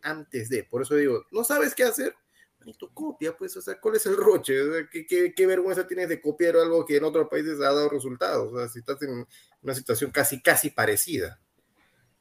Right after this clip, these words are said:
A ver, vamos con unos comentarios de la gente. "Ay, Julita, qué generosos somos en Perú. Estadio vacío", dice Shadow V. "Agradecer a toda la gente, las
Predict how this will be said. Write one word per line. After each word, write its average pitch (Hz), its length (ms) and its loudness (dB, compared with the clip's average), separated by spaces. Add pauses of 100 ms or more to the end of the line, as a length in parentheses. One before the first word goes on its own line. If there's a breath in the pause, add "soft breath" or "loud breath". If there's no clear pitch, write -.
(300)
A 110 140 0
ver, 107 180 0 (200)
vamos 139 320 2
con 123 160 -2
unos 143 1000 -2
comentarios 117 840 4
de 110 80 0
la 104 120 -2
gente. 117 440 0
"Ay, 135 160 4
Julita, 120 680 -4
qué 123 140 -6
generosos 120 460 -4
somos 127 240 -4
en 104 120 -6
Perú. - 380 0
Estadio 226 420 -4
vacío", 110 580 2
dice 104 400 -2 (440 soft breath)
Shadow 117 600 6
V. 110 340 6
"Agradecer 107 680 2
a 131 100 4
toda 151 200 4
la 123 120 4
gente, 143 380 2
las 104 440 -2